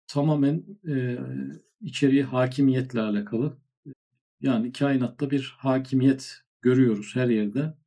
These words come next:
Bu da tek bir hakime işaret ediyor. Öyle bir hakimiyet görüyoruz ki ortak, e, ve şerik kabul etmez bir özellikte görüyoruz. Her yerde görüyoruz, her aşamada görüyoruz. Dolayısıyla öncelikle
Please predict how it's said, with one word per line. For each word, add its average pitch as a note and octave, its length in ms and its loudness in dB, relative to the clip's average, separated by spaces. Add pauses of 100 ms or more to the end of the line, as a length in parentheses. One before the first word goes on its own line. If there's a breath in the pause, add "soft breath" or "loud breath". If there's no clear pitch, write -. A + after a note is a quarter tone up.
(240)
Bu D#3+ 220 -2
da C#3 300 0 (340)
tek - 320 0
bir D#3+ 140 4
hakime C3+ 680 2
işaret A2 420 -2
ediyor. F#2+ 280 -6
Öyle D#3 300 4
bir F3 60 6
hakimiyet C#3+ 600 0
görüyoruz D3+ 480 2
ki F#3 340 -2 (100)
ortak, D3 680 -2 (280)
e, C#3 180 -2
ve C#3+ 80 0
şerik - 420 0
kabul C3+ 240 0
etmez C#3 360 -2
bir - 320 -4 (420)
özellikte A#2+ 840 0
görüyoruz. G#2+ 600 -2
Her D#3+ 140 2
yerde A2 340 2
görüyoruz, G#2 480 -4
her - 280 -6 (200)
aşamada A2 420 -6
görüyoruz. G#2 540 -4 (840 loud breath)
Dolayısıyla D#3 720 0
öncelikle D#3 640 0